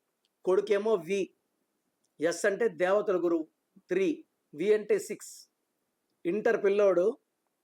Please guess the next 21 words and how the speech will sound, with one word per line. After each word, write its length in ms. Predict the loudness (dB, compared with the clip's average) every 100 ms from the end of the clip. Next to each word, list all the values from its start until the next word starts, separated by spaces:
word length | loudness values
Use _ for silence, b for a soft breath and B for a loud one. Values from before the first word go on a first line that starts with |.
| _ _ _ _ _ _
తండ్రి 280 | -2 2 2
ఉంటే 260 | 2 2 0
కంట్రోల్లో 640 | 0 0 2 4 6 4
ఉంటాడు, 500 | 0 -2 0 2 0 0
తండ్రి 600 | -2 2 4 4 4 0 -2
క్యాంప్కి 340 | -4 -2 -2
వెళ్తే 260 | 0 0 2
వస్తే 320 | 0 -2 -10
ఆ 180 | -10 -10 -6
తల్లిని 280 | -4 -4
బెదిరించడం, 640 | -4 -2 -2 -2 -4 -4 -8 _ _ _ _ _ -6
దబాయించడం, 800 | 0 0 0 -2 0 0 -2 -8 _ _ _ _ -8
డబ్బులు 280 | -2 2 4
లాక్కోవడం. 600 | 2 0 0 2 0 -6 _ _ _ _ _ _ -10
ఈ 20 |
కొత్తగా 400 | -2 -2 0 2
ఈ 80 | 2
మధ్య 200 | 2 0 2
చెయ్యి 120 | 4
కూడా 140 | 4 4
ఎత్తడం 300 | 2 -2